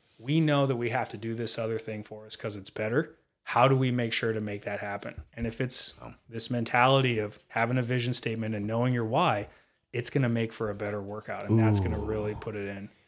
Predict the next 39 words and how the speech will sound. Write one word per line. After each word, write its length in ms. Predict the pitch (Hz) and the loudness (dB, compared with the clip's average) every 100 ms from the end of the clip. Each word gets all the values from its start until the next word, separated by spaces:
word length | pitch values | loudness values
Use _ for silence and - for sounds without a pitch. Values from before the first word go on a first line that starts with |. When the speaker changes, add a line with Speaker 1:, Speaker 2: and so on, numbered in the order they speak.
| _ _ - | _ _ -4
Speaker 1:
for 80 | 78 | -2
a 20 | |
good 20 | |
Speaker 2:
Before 280 | 69 - 85 | -2 2 4
Speaker 1:
one. 60 | 78 | 4
Speaker 2:
you 160 | 76 80 | 2 4
even 300 | 85 90 85 | 4 4 4
go 180 | 85 85 | 4 4
to 100 | 85 | 2
the 120 | 87 | 0
gym, 360 | 82 78 71 69 | 0 -2 -2 -4
ladies 240 | 69 65 | -4 -6
and 120 | 69 | -6
gentlemen, 440 | 69 67 62 64 - _ | -6 -6 -8 -10 -14 _
Speaker 1:
Yeah. 200 | 101 98 73 | -18 -14 -4
Speaker 2:
if 80 | |
this 180 | 85 80 | 0 2
is 100 | 85 | 2
your 120 | 85 | 0
first 280 | - 90 82 | 0 0 0
time 280 | 90 82 80 | 0 0 0
when, 200 | 78 80 | -2 -2
and 200 | - 85 | -2 -2
we 120 | 85 | 0
have 120 | 85 80 | 0 -2
encouraged 520 | 78 87 85 76 82 | -2 0 0 -2 -2
you, 80 | 80 | -2
we've 200 | 82 - | -2 0
hyped 300 | 90 80 90 | -2 0 0
you 100 | 82 | 0
up 120 | 85 | 0
enough 200 | 82 - | -2 -2
to 80 | 80 | -2
go 200 | 85 80 | 0 0
and 100 | - | -2
try 500 | - 87 82 82 78 | -4 -2 0 0 0
this. 600 | 80 71 62 - 110 | -2 -2 0 2 2
Speaker 1:
I 20 | |
love 80 | 107 | 0